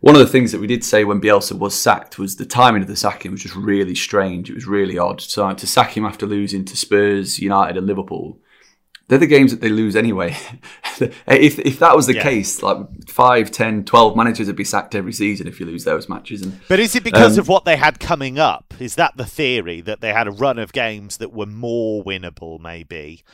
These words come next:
Speaker 2: and they felt they needed a different voice before them?
Speaker 1: Maybe, but, um, you know, what, what, what we've,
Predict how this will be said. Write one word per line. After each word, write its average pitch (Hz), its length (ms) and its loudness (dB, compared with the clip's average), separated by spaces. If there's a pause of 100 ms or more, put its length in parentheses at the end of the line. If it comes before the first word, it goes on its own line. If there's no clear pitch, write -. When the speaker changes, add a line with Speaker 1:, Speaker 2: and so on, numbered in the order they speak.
(220)
Speaker 2:
and 95 100 -14
they 95 80 -12
felt 101 240 -8
they 95 100 -12
needed 98 360 -14
a 87 40 -18
different 95 400 -16
voice 104 280 -12
before 98 340 -16
them? 95 280 -16 (500)
Speaker 1:
Maybe, 156 340 8
but, 127 320 8
um, 127 320 2
you 135 60 -2
know, 117 100 4
what, 127 160 4
what, 135 240 2
what 131 220 2
we've, 113 200 -6